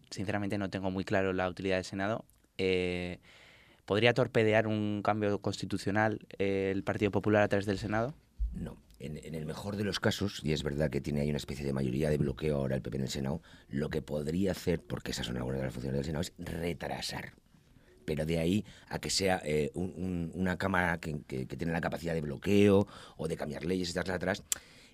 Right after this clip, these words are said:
Speaker 2: es mucho decir en el sistema parlamentario del Reino de España.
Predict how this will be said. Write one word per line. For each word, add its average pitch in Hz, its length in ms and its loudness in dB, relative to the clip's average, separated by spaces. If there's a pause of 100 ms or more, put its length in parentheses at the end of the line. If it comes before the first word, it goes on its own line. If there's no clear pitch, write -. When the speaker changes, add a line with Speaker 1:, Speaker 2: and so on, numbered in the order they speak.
(220)
Speaker 2:
es 90 160 4
mucho 95 220 2
decir 82 240 0
en 95 60 4
el 87 100 2
sistema 76 680 2 (140)
parlamentario 69 1040 0
del 67 300 -4
Reino 67 180 -4
de 67 60 -2
España. - 400 -12